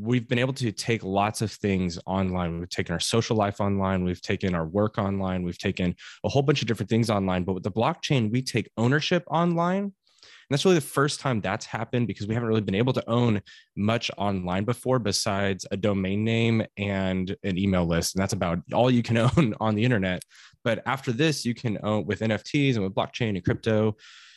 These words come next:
you're gonna be owning all of these things in a digital world layered on top of your physical world. And so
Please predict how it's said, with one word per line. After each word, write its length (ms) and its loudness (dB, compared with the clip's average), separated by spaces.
you're 200 2
gonna 180 4
be 300 4
owning 500 4
all 240 -2
of 140 -2
these 240 -4
things 560 -2
in 100 -2
a 60 2
digital 420 0
world 260 4
layered 280 2
on 100 0
top 240 -4
of 60 0
your 80 0
physical 460 2
world. 300 4
And 140 2
so 380 0